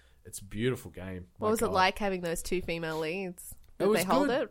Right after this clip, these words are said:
Speaker 1: Yeah, they, they hold it well. Like, I'm, I'm only, yeah, probably a third or maybe, I think it's an eight-hour game or something. So I'm, yeah, about a third in. Um, I like the back and forth.
Speaker 2: Mm-hmm.
Speaker 1: Um, Chloe Fraser, who you're controlling, she's fantastic.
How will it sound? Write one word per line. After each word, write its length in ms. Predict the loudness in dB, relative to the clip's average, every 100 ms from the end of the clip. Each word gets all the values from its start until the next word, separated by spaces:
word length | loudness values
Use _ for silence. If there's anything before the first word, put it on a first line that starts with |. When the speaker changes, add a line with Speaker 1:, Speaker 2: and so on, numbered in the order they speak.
| 4
Speaker 1:
Yeah, 200 | 6 6
they, 220 | 4 4
they 160 | 2
hold 240 | 2 2 2
it 80 | 4
well. 180 | 4
Like, 240 | 4 2 2
I'm, 300 | -2 -2 -8 -6
I'm 160 | -2
only, 480 | -2 0 0 0 -2 -4
yeah, 100 | -4
probably 460 | -2 -2 0 -2 -6 _ -14
a 40 | -14
third 480 | -6 0 4 4 2
or 280 | 0 -2 -6 -20 _ _ _ -16
maybe, 640 | -8 -6 -4 -6 -8 -10 -16 -14
I 100 | -8
think 200 | -6 -6
it's 140 | -8
an 80 | -6
eight-hour 380 | -2 -2 0 -2
game 340 | -4 -10 -8
or 80 | -10
something. 320 | -10 -14 -16
So 160 | -12 -10
I'm, 100 | -10
yeah, 120 | -10
about 220 | -8 -6
a 40 | -6
third 380 | -8 -8 -6 -6
in. 220 | -10 -12 -16 -18 -20 -20 _ -20
Um, 240 | -12 -10 -6
I 100 | -2
like 260 | 2 0 0
the 60 |
back 260 | -2 -2 -2
and 100 | -6
forth. 440 | -2 0 0 -4 -16 -16 -10
Speaker 2:
Mm-hmm. 300 | -8 -8 -6
Speaker 1:
Um, 380 | -4 -2 -4
Chloe 340 | -4 0 2 2
Fraser, 440 | 0 0 0 -2
who 80 | -4
you're 200 | -6 -6
controlling, 800 | -8 -6 -4 -4 -4 -6 -8 -10 -12
she's 240 | -12 -12
fantastic. 680 | -8 -8 -6 -8 -10 -12 -16